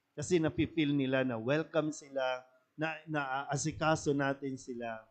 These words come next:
Ay, hindi ko alam kung ano kayang may aambag ko sa kapilyang ito. Kabwisitan ba o <laughs> sana man, hindi, no? Kasi lahat tayo may bahagi na dapat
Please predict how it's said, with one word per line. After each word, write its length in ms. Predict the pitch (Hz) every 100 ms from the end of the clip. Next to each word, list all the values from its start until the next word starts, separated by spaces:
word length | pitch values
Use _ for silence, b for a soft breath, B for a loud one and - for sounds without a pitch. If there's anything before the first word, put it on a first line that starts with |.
| _ _ _ _ _ _ _ _ 131 123 - _ _ _ _
Ay, 80 | 135
hindi 100 | 127
ko 140 | 127
alam 180 | 156 151
kung 320 | 135 131 123 117 _ -
ano 140 | 147
kayang 280 | 151 175 175
may 200 | 170 151
aambag 480 | 147 143 143 139 139
ko 60 | 147
sa 160 | 143 143
kapilyang 560 | 139 - 135 131 123 123
ito. 320 | - 113 101 _ _ _
Kabwisitan 960 | - 156 147 156 - 156 147 147 139 135
ba 320 | 156 214 233
o 560 | 156 139 135 131 127 139 151
<laughs> 440 | - - - _
sana 240 | 151 135 139
man, 220 | 185 196
hindi, 440 | 160 170 202 170 170
no? 240 | 214 190 - _ _ _ _ _ _ _ _ _ _ _ _ _ _ _ _ _ _ _ _ _ _
Kasi 160 | 214 294
lahat 300 | 302 269 269
tayo 180 | 220 247
may 100 | 220
bahagi 720 | 202 160 135 127 147 233 196 _ _ _ _ _ _ _ _ _ _ _ 165
na 80 |
dapat 420 | 185 180 170 196